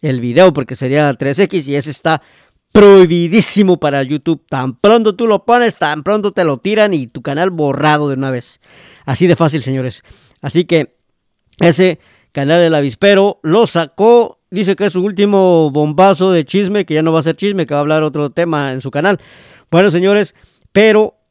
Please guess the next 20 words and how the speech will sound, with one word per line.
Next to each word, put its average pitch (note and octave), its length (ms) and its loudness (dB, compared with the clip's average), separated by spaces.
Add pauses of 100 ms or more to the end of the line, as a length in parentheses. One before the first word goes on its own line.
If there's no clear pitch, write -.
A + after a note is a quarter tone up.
(100)
este G#3 720 2
sacó D3 360 -2
un F#3 100 2
bombazo, E3 720 2
se F#3+ 320 0
le F#3+ 360 0
adelantó D3+ 800 2
a F3+ 80 6
Don C3+ 180 -2
Pifas, G3 560 2 (380)
y D3 140 -2
Don C3 200 -2
Pifas F#3 600 2
se F#3 340 -2
quedó F#3 540 2 (400)
y G3 280 0
no D#3+ 380 2
pudo F#3+ 380 4
mostrar E3+ 580 0
ese F3 560 0